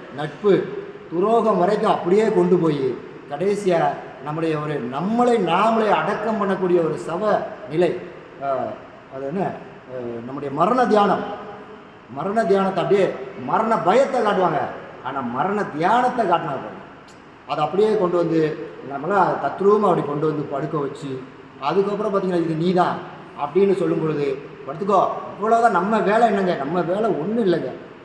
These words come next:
ஆனா நம்முடைய குருவினுடைய வேலையை பார்க்கும் பொழுது, இது அவர் வேலையும் கிடையாது.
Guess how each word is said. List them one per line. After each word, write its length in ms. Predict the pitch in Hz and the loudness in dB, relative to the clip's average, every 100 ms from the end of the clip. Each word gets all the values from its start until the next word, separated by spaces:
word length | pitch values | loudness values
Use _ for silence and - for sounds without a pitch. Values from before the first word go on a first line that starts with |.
| 135 | -6
ஆனா 280 | 151 147 131 - - - | -2 0 -2 -6 -14 -14
நம்முடைய 400 | 127 151 151 143 127 | -10 -6 -4 -4 -2
குருவினுடைய 480 | 165 233 226 196 175 | 0 0 4 6 4
வேலையை 400 | 151 185 226 214 | 2 2 2 2
பார்க்கும் 360 | 180 170 180 165 | 2 2 2 -2
பொழுது, 420 | 156 147 139 - - - | -2 0 -2 -2 -10 -10
இது 140 | 175 175 | -6 0
அவர் 300 | 147 220 214 | 0 4 4
வேலையும் 300 | 185 226 226 | 4 2 2
கிடையாது. 480 | 175 156 - - | 2 0 -2 -8